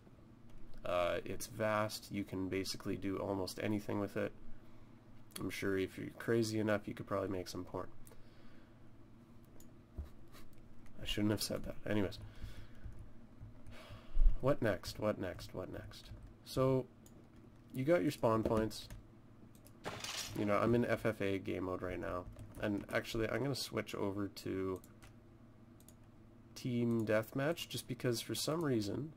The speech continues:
within U D K, you spawn automatically, and that's nice. So you're not waiting seven seconds to move around. So where the hell are we?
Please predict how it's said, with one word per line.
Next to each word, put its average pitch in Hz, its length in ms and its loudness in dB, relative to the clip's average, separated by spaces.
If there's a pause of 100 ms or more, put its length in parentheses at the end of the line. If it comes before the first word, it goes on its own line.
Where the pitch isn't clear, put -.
within 113 320 0
U 123 160 2
D 120 100 2
K, 98 380 -2
you 104 120 -2
spawn 98 540 4
automatically, 95 720 -4 (220)
and 98 120 -2
that's 104 240 0
nice. 113 420 -2 (480)
So - 120 -4
you're 104 80 2
not 107 200 4
waiting 107 440 2 (100)
seven 101 500 2
seconds 110 460 -4 (600)
to - 60 -2
move 92 300 0
around. 85 160 -2 (1600)
So 127 480 2
where 147 260 2
the 165 100 2
hell 143 220 2
are 139 200 4
we? 95 100 2